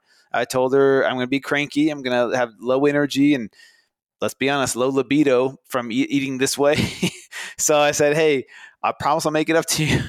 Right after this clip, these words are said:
<laughs> after, once I get back to fit again." Um, but no, she's totally on board with this. Um, and it's gonna be interesting with that, with that difference in the journey of having, you know, last time I was married, had two little babies.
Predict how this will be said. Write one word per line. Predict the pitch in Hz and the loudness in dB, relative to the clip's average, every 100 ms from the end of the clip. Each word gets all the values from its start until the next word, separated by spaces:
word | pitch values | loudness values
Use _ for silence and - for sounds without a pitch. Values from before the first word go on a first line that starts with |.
| - - - | -6 -10 -8
<laughs> | 156 - - - | -10 -10 -20 -12
after, | - 123 - - 160 131 104 - - - - | -8 -6 -6 -4 -2 -2 -4 -16 -20 -16 -4
once | 143 139 | -2 0
I | 139 | 0
get | 139 | 0
back | 135 131 | -2 -2
to | - | -6
fit | - 139 143 | -6 -2 0
again." | 135 120 113 110 - _ - _ - | 0 -2 -4 -8 -12 _ -20 _ -6
Um, | 120 120 117 113 | -2 0 0 -2
but | 127 | -2
no, | 131 135 | -2 -2
she's | - 131 | -4 -2
totally | 143 139 | -2 0
on | 131 | -2
board | 120 131 | 0 2
with | 127 | 4
this. | 120 110 - | 2 2 -2
Um, | 113 113 110 110 101 - | -2 -2 -2 -6 -12 -8
and | 127 | -6
it's | 139 | -2
gonna | 208 | -2
be | 185 | 0
interesting | 196 - - 127 | 0 -2 -4 -2
with | 117 120 | -2 0
that, | 131 143 - - | -2 -4 -8 -6
with | 110 | -2
that | 117 143 143 _ 110 104 | 0 0 -2 _ _ -10
difference | 107 127 - 131 117 | -4 -2 -2 -2 -2
in | 113 | -2
the | 107 | -2
journey | 113 127 131 | -2 -2 -2
of | 104 | -4
having, | - 113 117 113 | -2 -2 -4 -6
you | 123 | -6
know, | 107 | -2
last | 107 - | -2 -2
time | 123 | -4
I | |
was | 123 | -4
married, | 123 123 131 | -2 0 0
had | 117 110 | -2 -6
two | - 127 | -6 -4
little | 117 123 | 0 0
babies. | 113 127 117 135 - | 0 -2 -2 -4 -6